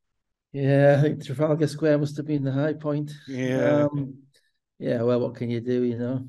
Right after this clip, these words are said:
Speaker 1: One
Speaker 2: Yeah.
Speaker 1: offside, one deflection, you know, you go, people
Speaker 2: Yeah.
Speaker 1: get sent off in the week before, there you go.
Speaker 2: Yeah.
Speaker 1: Survive.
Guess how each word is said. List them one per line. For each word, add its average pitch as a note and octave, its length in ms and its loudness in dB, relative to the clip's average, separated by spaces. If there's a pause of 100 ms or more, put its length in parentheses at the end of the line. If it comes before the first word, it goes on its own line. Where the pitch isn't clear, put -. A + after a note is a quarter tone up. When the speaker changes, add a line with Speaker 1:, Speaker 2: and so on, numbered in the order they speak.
Speaker 1:
One B2 160 -4
Speaker 2:
Yeah. A#2 60 -2
Speaker 1:
offside, A#2 420 -4
one A#2+ 140 -4
deflection, B2 600 -6 (100)
you B2 140 -4
know, B2 180 -4
you A#2 120 -10
go, B2 180 -6
people G#2+ 220 -6
Speaker 2:
Yeah. A#2 80 -6
Speaker 1:
get A#2 140 -8
sent B2 280 -4
off A#2+ 140 -6
in B2 60 -4
the A#2 40 -4
week C3 160 -4
before, B2 340 -8
there A#2 140 -4
you A2 160 -6
go. A2 220 -6 (240)
Speaker 2:
Yeah. F#2+ 220 -10
Speaker 1:
Survive. A2+ 500 -4